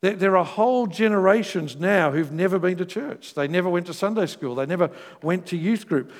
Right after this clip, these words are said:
Not to mention people who've come from other cultures.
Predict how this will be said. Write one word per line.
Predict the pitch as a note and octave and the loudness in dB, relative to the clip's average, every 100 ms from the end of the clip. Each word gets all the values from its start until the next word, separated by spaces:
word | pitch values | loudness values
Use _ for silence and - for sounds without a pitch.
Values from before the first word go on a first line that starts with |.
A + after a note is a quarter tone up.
| - - | -10 -4
Not | C#4+ | -2
to | |
mention | A#3 E3+ E3 | 0 -2 0
people | F#3+ F3 | 0 2
who've | D3+ C#3 | 0 -2
come | F3+ F3 | -2 -2
from | D3 | 0
other | C#3+ G3 D#3+ | 2 2 2
cultures. | - B2+ - A2 - | 0 -4 -4 -14 -18